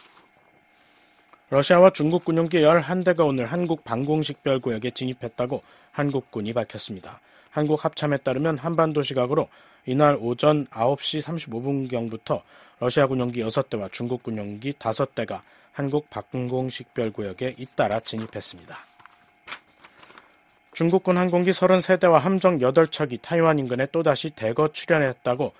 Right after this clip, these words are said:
타이완 국방부가 오늘 밝혔습니다. 그러면서 이들 항공기 가운데 스물한 대는 타이완 해협 중간선을 넘어 타이완 북부, 남서부,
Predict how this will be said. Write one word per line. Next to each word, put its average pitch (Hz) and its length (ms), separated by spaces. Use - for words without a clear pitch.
타이완 139 360
국방부가 113 500
오늘 110 180
밝혔습니다. 98 680
그러면서 127 460
이들 117 300
항공기 151 440
가운데 117 300
스물한 170 520
대는 156 260
타이완 160 400
해협 156 220
중간선을 135 580
넘어 131 240
타이완 165 480
북부, 131 400
남서부, 117 520